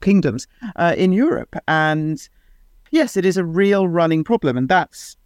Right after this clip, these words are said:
his main reason for not wishing to get involved in the Thirty Years' War,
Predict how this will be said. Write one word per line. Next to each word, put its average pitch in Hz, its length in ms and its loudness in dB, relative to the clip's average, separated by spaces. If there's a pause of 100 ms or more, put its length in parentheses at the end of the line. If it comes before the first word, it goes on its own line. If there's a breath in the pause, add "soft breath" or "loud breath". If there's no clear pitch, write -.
(120)
his 139 240 0
main 196 340 4
reason 113 380 -4
for - 120 0
not 131 300 2
wishing 123 480 -2
to 123 80 -4
get - 220 -4
involved 117 480 0
in 120 100 0
the 117 80 -2
Thirty 123 360 -2
Years' 120 260 0
War, 120 220 -4